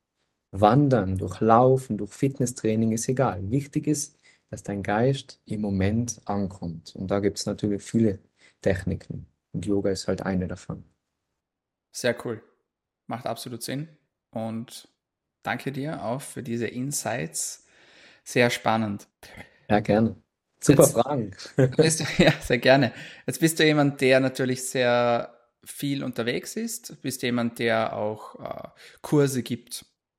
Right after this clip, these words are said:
Speaker 2: für angehende Yoga-Lehrerinnen und Lehrer, äh, organisierst Retreats und so weiter und so fort. Zu mir interessieren, was ist denn das Verrückteste, was dir jemals passiert ist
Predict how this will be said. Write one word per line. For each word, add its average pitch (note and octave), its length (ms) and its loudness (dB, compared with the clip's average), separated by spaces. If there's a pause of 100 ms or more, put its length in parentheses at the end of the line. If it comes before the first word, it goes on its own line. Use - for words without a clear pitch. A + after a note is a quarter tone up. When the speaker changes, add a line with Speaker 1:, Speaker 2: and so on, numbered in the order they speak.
(240)
Speaker 2:
für G#2+ 480 -4
angehende B2+ 760 -2
Yoga-Lehrerinnen D3 920 -4
und C#3+ 140 -2
Lehrer, C3 400 0 (520)
äh, - 80 -6
organisierst A#2 800 2
Retreats A#2 500 -2
und A2 100 -6
so A2+ 140 -4
weiter G#2 300 -2
und G#2 100 -6
so - 80 -10
fort. - 400 -2 (140)
Zu C3 160 0
mir C#3 220 0
interessieren, B2+ 540 -4
was A2+ 140 -8
ist - 160 -8
denn A2+ 80 -6
das A2+ 180 -6
Verrückteste, - 840 -6
was - 180 -10
dir - 140 -8
jemals G2+ 300 -8
passiert - 420 -8
ist - 300 -8